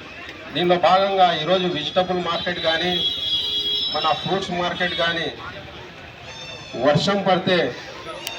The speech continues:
ఇందాక మన హర్షదన్న చెప్పినట్లు చాలా ఇబ్బందికరంగా ఉంటుంది. ఇక్కడ వెజిటబుల్ కొనడానికి వచ్చిన వాళ్ళకు కూడా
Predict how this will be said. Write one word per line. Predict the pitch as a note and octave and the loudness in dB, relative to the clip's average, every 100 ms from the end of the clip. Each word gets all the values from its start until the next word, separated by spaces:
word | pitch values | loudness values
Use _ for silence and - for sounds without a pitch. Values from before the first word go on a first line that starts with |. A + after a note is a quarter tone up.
| - - - C#3 | -12 -12 -6 -2
ఇందాక | D3 F3+ F3+ F3+ | 4 6 6 4
మన | E3+ D3+ | 4 2
హర్షదన్న | D3 F3+ F3 F3 E3 | 2 2 2 2 -2
చెప్పినట్లు | - D#3+ D#3+ D#3+ C3+ - - | -4 -4 -4 -2 -4 -6 2
చాలా | E3 D#3+ E3 C#3+ | 6 8 6 4
ఇబ్బందికరంగా | D#3+ F3+ F3+ E3+ F3 E3+ D#3+ | 0 0 0 0 2 0 0
ఉంటుంది. | D#3 D#3 D#3 E3 - - - - - - - - D3 | 8 8 8 0 -6 -10 -12 -14 -14 -14 -14 -8 -2
ఇక్కడ | F3 E3 C#3 A#2+ - - C#3+ | 4 6 6 2 -8 -8 -2
వెజిటబుల్ | E3+ G#3 G3 G3+ F#3+ - - - - - | 2 2 4 2 0 -4 -10 -16 -16 0
కొనడానికి | E3 F#3 F#3+ F#3 F3+ | 4 6 6 4 0
వచ్చిన | E3+ F3+ F3+ F3 | -2 0 2 4
వాళ్ళకు | F3+ F3 - F3+ | 4 2 0 2
కూడా | E3+ | 4